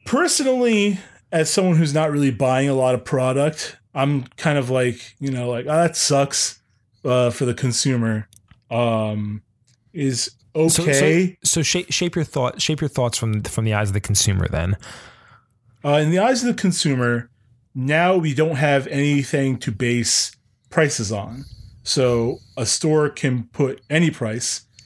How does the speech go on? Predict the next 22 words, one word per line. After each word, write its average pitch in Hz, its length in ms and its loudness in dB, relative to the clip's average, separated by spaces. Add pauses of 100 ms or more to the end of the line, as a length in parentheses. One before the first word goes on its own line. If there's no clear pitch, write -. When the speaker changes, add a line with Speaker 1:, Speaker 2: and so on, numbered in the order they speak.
(120)
Speaker 1:
and 143 100 0
you, 147 180 2 (120)
now 156 180 0
you, 165 320 0
the 147 280 -2
onus 160 460 0
is 135 140 -2
on 143 320 -2
the 127 100 -4
consumer 151 760 -2 (300)
to 151 140 -2
be 139 260 0
more 147 240 2
aware 127 680 0 (240)
of 123 140 -4
the 123 80 -2
prices 143 540 0
that 135 200 -4
other 135 220 0
places 131 440 -4
are 113 100 -2
charging, 214 720 -4